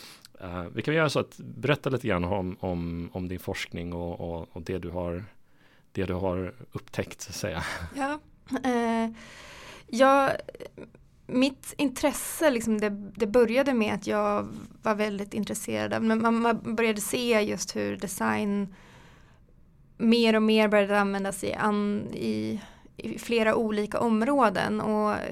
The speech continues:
Speaker 2: hur, hur liksom ser mötet då ut när design kommer in i ett område där man inte, där, där, eh, kunskapsområdet design inte har använts förut. Och sen tjugohundrafjorton så,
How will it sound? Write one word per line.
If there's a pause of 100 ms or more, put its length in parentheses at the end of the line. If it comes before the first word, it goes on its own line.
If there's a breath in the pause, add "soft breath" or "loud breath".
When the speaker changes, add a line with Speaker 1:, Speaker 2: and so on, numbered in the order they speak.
Speaker 2:
hur,
hur
liksom
ser
mötet
då
ut
när
design
kommer
in
i
ett
område
där
man
inte,
där, (600 loud breath)
där,
eh, (200)
kunskapsområdet
design
inte
har (140)
använts
förut.
Och
sen (720)
tjugohundrafjorton
så,